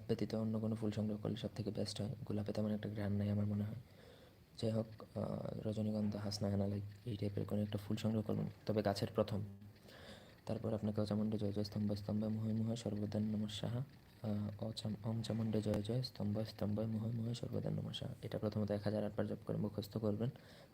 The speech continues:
তারপর সেই ফুলে সাতবার ফু দিয়ে যদি আপনার প্রেমিক প্রেমিকার যাকে খুশি তাকে যদি দেন, সে যদি একবার ওই ফুলের ঘ্রাণ নেয়, তাহলে সে ওই দিন থেকে আপনার প্রতি সম্পূর্ণরূপে বশীভূত হয়ে যাবে। আর, আহ, এরকম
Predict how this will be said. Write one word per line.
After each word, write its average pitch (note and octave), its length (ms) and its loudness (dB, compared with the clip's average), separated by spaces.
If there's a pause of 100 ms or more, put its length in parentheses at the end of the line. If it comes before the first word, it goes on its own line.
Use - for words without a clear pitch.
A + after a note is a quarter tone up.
তারপর G#2 240 -2
সেই G#2+ 180 0
ফুলে A2 200 0
সাতবার A2 340 -2
ফু A2+ 160 -2
দিয়ে A2+ 160 0
যদি G#2+ 180 -2
আপনার G#2 220 -2
প্রেমিক G#2 320 0
প্রেমিকার G#2 320 0 (360)
যাকে B2+ 280 4
খুশি - 300 -6
তাকে G#2 280 0
যদি G#2 220 0
দেন, G#2+ 240 2
সে - 140 -6
যদি G#2 200 0
একবার G#2 260 4
ওই A2 100 4
ফুলের G#2 240 0
ঘ্রাণ G#2 220 -4
নেয়, A2 180 2 (640)
তাহলে A2 300 2
সে B2 180 2
ওই G2+ 120 2
দিন G#2 180 0
থেকে A#2+ 280 -2
আপনার G#2 260 -2
প্রতি G2+ 280 -2
সম্পূর্ণরূপে G2+ 600 0
বশীভূত G#2 380 -4
হয়ে G#2 220 -2
যাবে। - 200 -6 (920)
আর, G#2 280 -2 (1900)
আহ, A#2+ 280 0 (100)
এরকম B2+ 500 0